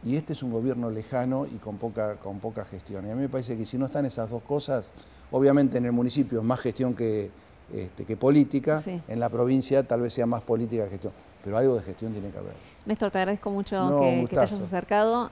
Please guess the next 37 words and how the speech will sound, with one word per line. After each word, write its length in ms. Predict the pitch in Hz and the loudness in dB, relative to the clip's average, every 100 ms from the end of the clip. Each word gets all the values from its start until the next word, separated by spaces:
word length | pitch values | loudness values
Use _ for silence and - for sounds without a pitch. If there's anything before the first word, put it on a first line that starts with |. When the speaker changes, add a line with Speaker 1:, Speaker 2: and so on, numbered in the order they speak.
| - | -4
Speaker 2:
Eh, 180 | 175 170 | -4 0
es 180 | 202 208 | -2 0
importante 440 | 202 196 202 196 | -2 -2 -2 -2
que 100 | 196 | -2
vengan 200 | 180 185 | -2 -2
los 80 | 175 | -2
precandidatos 720 | - - 190 180 185 196 - | -4 -4 -2 -2 -2 -2 -4
a, 200 | 165 - | -4 -4
a 60 | 175 | -6
conversar 400 | 170 170 170 185 | -4 -4 -2 -2
acerca 280 | 180 202 180 | -2 -2 -2
de 40 | |
los 100 | 170 | -2
temas 180 | 185 185 | -4 -2
de 60 | 175 | -2
la 80 | |
provincia 380 | - 175 180 - | -4 -4 -4 -4
de 40 | 180 | -4
Buenos 260 | 175 180 214 | -4 -2 0
Aires. 240 | 220 220 | 2 0
Incluso 360 | - 180 208 233 | -2 -4 -2 -4
si 120 | 214 | -4
tuviéramos 380 | - 185 208 202 | -2 2 2 2
más 140 | 196 | -2
tiempo 240 | 185 208 208 | -2 0 0
hay 80 | 196 | 0
que 80 | |
hablar 180 | 175 185 | 0 0
puntualmente 480 | 185 185 185 190 185 | -2 -4 -2 -4 -4
de 60 | 180 | 0
cada 160 | 185 | 0
una 140 | 190 180 | 2 0
de 60 | |
las 120 | 175 175 | -2 -2
regiones 580 | 175 - 208 196 180 | -4 0 0 0 -2
y 60 | 185 | -2
demás. 360 | 180 190 214 | -2 0 0